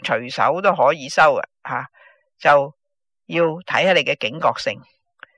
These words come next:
咁你點樣去修？你就可以靜坐嘅時候，坐低靜靜地嚟感受，又可以，或者你喺日常嘅動作之中嚟到感受都可以。我哋一定要喺呢度嚟到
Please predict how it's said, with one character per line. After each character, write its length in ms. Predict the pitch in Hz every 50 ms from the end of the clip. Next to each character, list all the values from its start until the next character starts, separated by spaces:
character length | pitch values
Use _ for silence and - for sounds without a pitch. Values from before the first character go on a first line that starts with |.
| _ _ _ _ _ _ _ _ _ _ _ _ _ _ _
咁 160 | - - 208 262
你 140 | 277 254
點 180 | 240 - 185 226
樣 200 | 247 254 247 220
去 60 | 196 214
修？ 240 | - 247 233 233
你 100 | 226 202
就 60 | 190 165
可 100 | 175 180
以 100 | 214 190
靜 300 | - 180 156 156 156 151
坐 180 | 170 143 135
嘅 140 | 135 147 160
時 180 | 160 127 104 127
候， 280 | 135 113 117 - - _ _ _ _ _ _ _
坐 280 | - - 147 135 147 170
低 80 | 185 202 202 202 196 - -
靜 220 | 185 - - - 139
靜 160 | 135 147 175
地 100 | 175 117 127 160
嚟 120 | 156 110 -
感 240 | - 101 92 151
受， 280 | 160 - 120 76 64 - _ _ _
又 160 | - 104 110
可 180 | 127 - 120 147
以， 260 | 160 151 127 107 92 _
或 120 | - 175 180
者 140 | 190 214 247
你 40 | 262
喺 140 | 226 233 202
日 160 | 240 240 202
常 460 | 180 - - - 185 139 117 - -
嘅 80 | - 180 -
動 280 | - 165 160 160 160 165
作 140 | 170 170 170
之 200 | - - 220 214
中 300 | 233 208 202 208 214 - _ - - _ _ _ -
嚟 120 | - 143 147
到 140 | 156 160
感 260 | 165 - 117 127 160 185
受 300 | - 185 143 120 104 - _ _
都 120 | - 165 165
可 220 | 160 165 117 135
以。 300 | 156 151 - - - _ _ _ _ _ _ _
我 140 | - 156 151
哋 100 | - -
一 140 | 131 156 170 180
定 320 | - 156 131 123 135 - - _ -
要 140 | 143 147 143
喺 360 | 131 123 - - - 123 123
呢 120 | 143 156 170
度 260 | - 127 101 107 90
嚟 120 | 78 -
到 280 | - 123 117 113 120